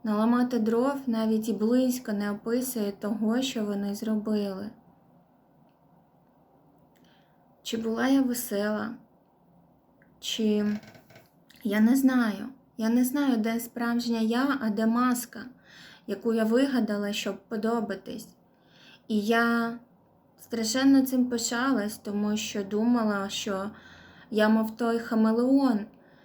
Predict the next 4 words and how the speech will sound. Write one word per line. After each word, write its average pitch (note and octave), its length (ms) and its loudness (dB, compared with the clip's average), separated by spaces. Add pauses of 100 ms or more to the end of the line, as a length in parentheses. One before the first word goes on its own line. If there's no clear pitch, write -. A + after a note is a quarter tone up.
(420)
який A3 840 0 (160)
розумніший A3+ 800 4
за G3+ 160 -6
всіх. G#3 560 -6